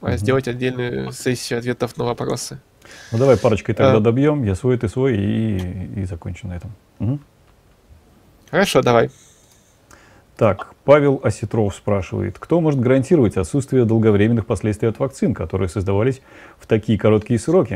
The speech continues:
Speaker 2: А? А? А? Особенно спутник в Гамалее, м, э, нет зарегистрированных вакцин, полностью прошедших испытаний.
Speaker 1: Ну, смотрите, э, гарантировать вам, конечно же, никто ничего не может.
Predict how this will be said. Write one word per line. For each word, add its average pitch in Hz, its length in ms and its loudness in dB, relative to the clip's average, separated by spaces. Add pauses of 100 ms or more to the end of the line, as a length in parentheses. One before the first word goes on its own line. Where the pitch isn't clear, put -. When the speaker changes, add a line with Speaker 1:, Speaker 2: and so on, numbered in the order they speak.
Speaker 2:
А? 156 200 -4 (100)
А? 175 200 -4 (160)
А? 214 220 0 (280)
Особенно 123 500 2
спутник 131 580 0 (180)
в 104 220 0
Гамалее, 98 500 0
м, 95 480 -6
э, 98 200 -6
нет 120 180 0
зарегистрированных 110 680 0
вакцин, 107 320 -2
полностью 127 400 -2
прошедших - 400 -6
испытаний. 139 460 -8 (1500)
Speaker 1:
Ну, 160 100 -2
смотрите, 135 580 4
э, 120 340 6
гарантировать 135 580 0
вам, 160 100 2
конечно 143 400 -2
же, 120 320 0
никто 120 260 -4
ничего 127 300 -8
не 127 80 -8
может. 120 460 -12